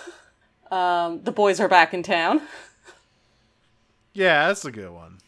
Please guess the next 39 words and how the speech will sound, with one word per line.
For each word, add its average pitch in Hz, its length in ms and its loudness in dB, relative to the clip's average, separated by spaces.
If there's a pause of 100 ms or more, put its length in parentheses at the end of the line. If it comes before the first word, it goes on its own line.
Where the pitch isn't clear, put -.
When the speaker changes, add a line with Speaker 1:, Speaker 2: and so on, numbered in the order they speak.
(160)
Speaker 1:
All 190 120 0
right. 151 280 -4 (1120)
Um, 175 380 0 (360)
also 180 360 -2
from 175 180 -10
Nero 165 240 -4
from 165 120 -12
Disney 165 240 -8
Minus, 165 340 -6
"How 180 160 2
would 175 160 -8
you 180 60 -8
feel 175 260 -4
if 165 80 -8
Bumblebee 170 360 -4
was 170 160 -6
the 170 80 -6
one 160 200 -4
to 185 60 -16
get 156 180 -10
Prowl 156 300 0
and 156 100 -6
the 160 40 -8
show 156 200 -8
just 160 200 -14
posting 165 260 -8
All 151 180 -4
Quiet 156 300 -2
on 156 140 -8
the 156 60 -8
Western 151 360 -10
Front, 160 320 -8
where 156 220 -6
once 160 240 -8
Bumblebee 160 360 -8
carries 156 320 -8
Prowl 156 240 -6
to 165 60 -12
safety, 156 520 -8